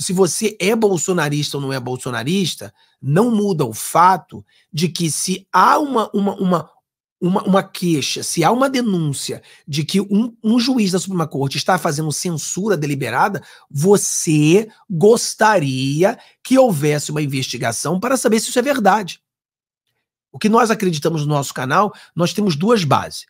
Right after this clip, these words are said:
verdade e coerência. Então, o que a gente quer? A gente quer que seja investigado. Se realmente o Alexandre de Moraes, de maneira proposital, ele censurou opositores políticos,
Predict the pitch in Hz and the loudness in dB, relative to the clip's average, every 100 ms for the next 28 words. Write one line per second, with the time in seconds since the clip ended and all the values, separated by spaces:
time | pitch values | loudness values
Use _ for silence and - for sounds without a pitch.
0 | _ _ 139 202 208 160 170 185 220 247 | _ _ 0 2 2 4 4 4 0 -4
1 | 233 240 262 208 143 - - - _ _ | 0 2 2 -2 -4 -10 -12 -18 _ _
2 | _ _ _ _ _ - 165 240 466 370 | _ _ _ _ _ -8 -2 0 -2 -6
3 | - 359 202 127 - _ - 170 151 - | -6 -2 0 0 -8 _ -6 -4 -2 -6
4 | 147 175 175 185 196 - 269 240 226 190 | -4 -4 -2 0 -2 -4 -2 0 -2 -6
5 | - _ _ - - 202 196 277 269 226 | -16 _ _ -10 0 2 4 4 2 0
6 | 185 185 170 - 190 196 233 240 175 107 | 0 -2 -2 -2 -2 0 2 2 2 0
7 | 90 - _ _ 170 180 160 160 156 180 | -8 -18 _ _ -2 0 0 -2 -2 -2
8 | 202 247 233 233 151 127 - _ _ - | 0 0 0 0 0 0 -6 _ _ -2
9 | 190 180 - 208 233 220 - 208 160 127 | 0 -2 -4 -4 -2 -4 -4 0 0 0
10 | - - 185 240 - 180 208 180 156 - | -4 4 6 6 2 2 2 2 -6 -4
11 | 160 139 123 - 127 113 135 170 208 - | -2 -4 -6 -8 -8 -8 -6 -4 -4 -8
12 | 127 - | -10 -16